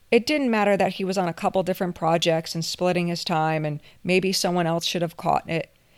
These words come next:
He took responsibility. That associate later came out and told the partner that it was her who made the mistake.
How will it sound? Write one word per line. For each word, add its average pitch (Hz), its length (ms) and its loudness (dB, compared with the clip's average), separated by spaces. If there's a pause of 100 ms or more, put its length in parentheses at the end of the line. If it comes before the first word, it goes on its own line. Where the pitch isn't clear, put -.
(200)
He 277 580 -2
took 208 400 2
responsibility. 175 1000 -2 (560)
That 240 200 6
associate 240 720 6
later 185 240 4
came 175 240 -2
out 160 160 -2
and 175 100 -4
told 180 220 2
the 185 80 -6
partner 170 500 2
that 170 160 2
it 170 60 0
was 175 180 0
her 311 220 2
who 277 140 -2
made 170 180 0
the - 80 -6
mistake. - 580 -4